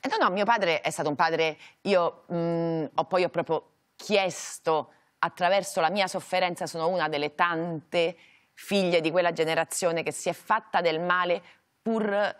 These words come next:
di pretendere dai genitori il dialogo, e l'ho ottenuto. Sono stati molto intelligenti e bravi. Nel momento in cui il figlio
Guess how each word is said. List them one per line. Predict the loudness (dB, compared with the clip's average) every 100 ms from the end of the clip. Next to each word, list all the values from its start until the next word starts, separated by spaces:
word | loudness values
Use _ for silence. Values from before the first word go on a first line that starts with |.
| _
di | -6 -2
pretendere | 0 0 0 0 2 2
dai | 0
genitori | 0 0 2 2 2
il | 0
dialogo, | 2 2 2 0 -2 -4 -6
e | -2
l'ho | 2 2
ottenuto. | 0 -2 -4 -4 -6
Sono | -4 -4
stati | -2 -2 0
molto | -2 -2
intelligenti | -6 -2 -2 0 0 -2 -2
e | 0
bravi. | 0 0 -2 -6 -8 -20 -20 _
Nel | -4 0
momento | 2 2 0
in | -2
cui | -2
il | -4
figlio | -2 0 2 0